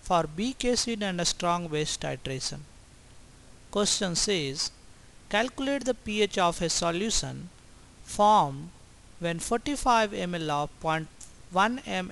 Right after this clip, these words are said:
N A O H is added to fifty M L of point one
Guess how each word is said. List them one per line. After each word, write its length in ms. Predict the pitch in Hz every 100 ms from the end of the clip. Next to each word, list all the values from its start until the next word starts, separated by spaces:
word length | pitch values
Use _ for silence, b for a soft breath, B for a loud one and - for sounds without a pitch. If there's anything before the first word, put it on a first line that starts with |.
| 175
N 100 | 165
A 40 | 156 131
O 20 | 127
H 200 | 165 - - B B B B -
is 240 | 180 - - 175
added 200 | 202 247 -
to 60 | 214 -
fifty 340 | 240 - 254 247
M 80 | 196 165
L 60 | 127
of 180 | 143 - - - - -
point 320 | 180 180 175 - 165
one 140 | 196